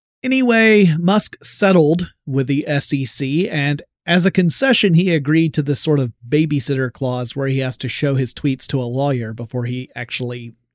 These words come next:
posts them. Musk wanted that thrown out. Uh, I'm sure it's humiliating to be the person who bought Twitter and still have a legal requirement to submit tweets for review. Musk's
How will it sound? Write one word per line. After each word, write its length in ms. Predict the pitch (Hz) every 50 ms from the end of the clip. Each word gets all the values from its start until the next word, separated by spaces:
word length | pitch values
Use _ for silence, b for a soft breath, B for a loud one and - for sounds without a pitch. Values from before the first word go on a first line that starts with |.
| _ _ _ _ _
posts 500 | - 156 156 139 - - - - - -
them. 300 | - 113 107 104 110 110 _ _ _ _ _ _ _ _ _ _ -
Musk 340 | 160 180 220 220 - -
wanted 320 | - 180 190 185 180 170 160
that 220 | 165 156 - -
thrown 320 | - 165 160 156 156 151 151
out. 420 | 151 175 208 220 - - - - _ _ -
Uh, 220 | 117 117 120 - _ -
I'm 180 | 123 139 139
sure 320 | - - - 156 156 156 165
it's 180 | 170 165 -
humiliating 960 | - - - 165 156 160 208 226 214 180 151 131 117 113 110 104 101 107 110 _ _ _ _ _ _ _
to 100 | - 135
be 140 | 127 135 143
the 100 | 135 143
person 320 | 117 156 151 147 - 160 143
who 160 | 123 156 165
bought 480 | 135 120 113 131 139 156 165 - _
Twitter 540 | - - - 180 180 151 120 104 90 101 - _ _ _ _ _ _ _ _ _ -
and 180 | 139 139 139 -
still 280 | - - 170 160 151
have 160 | 160 165 160 147
a 60 | 147
legal 320 | 147 160 165 160 160 160
requirement 560 | 151 151 147 - 165 165 156 147 143 143 139
to 80 | - 120
submit 440 | - - 156 147 143 147 147 - -
tweets 380 | - 147 151 151 147 - -
for 180 | - - 147 143
review. 520 | 139 139 139 131 147 151 135 113 101 107 _ _ _ _ _ _ _ _ -
Musk's 400 | 151 180 190 - - - -